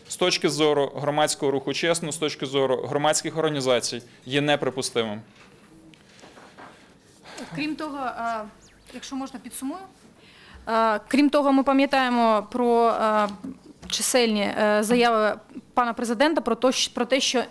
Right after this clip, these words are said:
Speaker 2: в його списках і серед кандидатів, яких підтримає його політична сила, в жодному разі не буде тих, хто підтримав диктатуру.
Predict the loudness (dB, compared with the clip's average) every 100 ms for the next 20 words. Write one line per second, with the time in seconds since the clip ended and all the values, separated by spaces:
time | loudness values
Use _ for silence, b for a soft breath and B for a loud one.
0 | -8 -4 0 2 4 2 0 -2 -2 0
1 | -2 -2 -2 2 2 2 2 2 2 2
2 | 0 -6 -8 -12 -6 0 2 2 0 -2
3 | -2 -2 -2 -2 0 0 0 B B -2
4 | 2 2 2 2 2 0 -2 -2 0 0
5 | 0 B B -2 0 0 0 -2 0 0
6 | 2 2 -2 B -4 -4 0 0 2 0
7 | -2